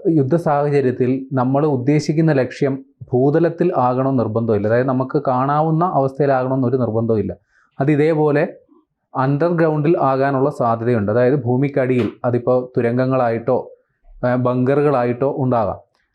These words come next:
അപ്പൊ അത്തരം ഒരു സാഹചര്യത്തിൽ അത് കണക്കാക്കി ഇന്ത്യക്കൊരു ആയുധമില്ല. നിലവിൽ അത് പരിഹരിക്കാൻ വേണ്ടിയിട്ട് നമ്മുടെ അഗ്നി ഫൈവ്, അത്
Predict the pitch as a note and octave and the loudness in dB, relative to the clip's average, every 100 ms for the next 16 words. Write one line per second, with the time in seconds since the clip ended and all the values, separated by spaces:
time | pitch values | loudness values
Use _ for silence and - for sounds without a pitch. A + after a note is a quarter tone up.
0 | - C#3 E3+ D3+ - G3+ G#3 G#3 G#3+ E3 | -6 -2 0 0 0 2 4 2 2 0
1 | D3 D3+ C#3+ C#3+ D#3+ F3 B2+ F3 F3 C#3+ | 0 0 0 2 0 2 0 0 0 -2
2 | C#3+ C#3+ C#3 D3+ D#3 B2+ C3 C3+ C#3+ A#2+ | 0 -2 0 0 2 0 0 0 0 2
3 | A#2+ B2+ B2 G2 F#2+ - _ _ _ _ | 0 0 0 -2 -4 -8 _ _ _ _
4 | _ _ _ _ _ - B2 C3 E3+ E3 | _ _ _ _ _ -10 -2 0 2 2
5 | G3 - D#3 E3 C3+ C3 D3 C#3 D3+ C#3 | 0 0 0 0 0 2 0 0 0 2
6 | A#2 A2+ A2 C#3 A#2+ B2 C3+ D#3+ - - | 2 0 0 0 0 0 0 -2 -4 -2
7 | E3 E3 E3 D#3 C3+ F2 - _ _ _ | 0 0 0 -2 -2 -4 -12 _ _ _
8 | _ _ _ _ _ _ - C3+ D#3 E3 | _ _ _ _ _ _ -4 0 0 0